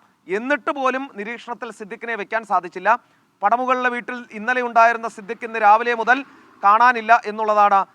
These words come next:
മനസ്സിലാക്കുന്നത്. ഇനി സിദ്ദിഖിന്റെ മുന്നിലുള്ള പോംവഴി, ആ, പോലീസ് പ്രത്യേക അന്വേഷണ സ-,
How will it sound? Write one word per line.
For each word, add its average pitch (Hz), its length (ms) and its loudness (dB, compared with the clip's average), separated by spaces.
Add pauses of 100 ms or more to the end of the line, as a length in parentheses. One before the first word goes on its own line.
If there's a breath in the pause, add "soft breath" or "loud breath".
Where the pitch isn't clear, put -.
(160)
മനസ്സിലാക്കുന്നത്. 196 680 -2
ഇനി 240 320 -8
സിദ്ദിഖിന്റെ 240 500 -10
മുന്നിലുള്ള 226 360 -4
പോംവഴി, 202 440 -4 (440 soft breath)
ആ, 190 180 6
പോലീസ് 240 480 -4
പ്രത്യേക 254 480 -4
അന്വേഷണ 247 400 -2
സ-, 226 140 -14